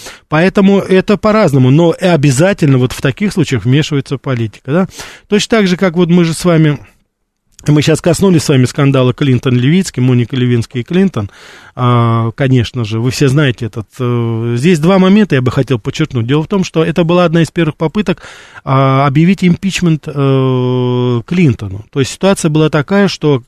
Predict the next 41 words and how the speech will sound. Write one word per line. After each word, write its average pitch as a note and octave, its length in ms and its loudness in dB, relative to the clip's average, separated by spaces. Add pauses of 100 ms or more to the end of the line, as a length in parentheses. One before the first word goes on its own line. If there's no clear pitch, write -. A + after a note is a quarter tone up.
э, C3+ 920 0
Конгресс D3+ 520 2
и D#3 60 0
Сенат D#3 360 0
были C3 220 0
под D#3 300 -4
контролем C3+ 600 -2 (520)
республиканцев, C#3+ 840 0
а C#3 120 -2
Клинтон, G3 380 0
как C#3+ 180 -2
вы D3 100 2
знаете, F#3+ 300 0
Билл C3+ 160 0
Клинтон, F#3 340 0
он E3+ 160 2
был, D3 400 -2
он C#3+ 360 0
бы-, C#3 220 -4
ну, D#3+ 240 -2
он A2 80 0
и A2 60 -2
есть D#3 220 0
сейчас, B2+ 160 -8
в - 40 -20
принципе, B2+ 300 -8
либерал-демократ. D3 1040 0 (400)
Поэтому, G3+ 360 2
когда F#3+ 320 0
вот F3+ 140 2
этот F3 220 0
скандал E3+ 420 2
разразился, E3+ 600 2
конечно E3+ 420 2
же, C#3+ 160 -2
тут E3 220 -6
на D#3 60 2
него D3 260 4
сорвали, D3+ 420 0
что D#3 160 -6
называется, C3+ 640 -2